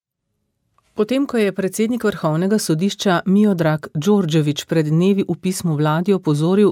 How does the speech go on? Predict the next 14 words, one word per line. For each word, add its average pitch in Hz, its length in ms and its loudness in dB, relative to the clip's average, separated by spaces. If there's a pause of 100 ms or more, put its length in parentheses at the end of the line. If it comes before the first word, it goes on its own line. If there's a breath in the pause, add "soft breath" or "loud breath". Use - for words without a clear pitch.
(120)
na 165 300 2
neustrezen 165 800 0
plačni 165 480 -2
položaj 156 520 0
sodnega 175 540 0
osebja 165 560 0 (440 loud breath)
in 247 120 4
posledično 233 760 2
kritične 220 540 0
kadrovske 175 600 0
razmere 165 480 2
za 175 120 0
delo 151 260 0
sodišč, 190 540 -2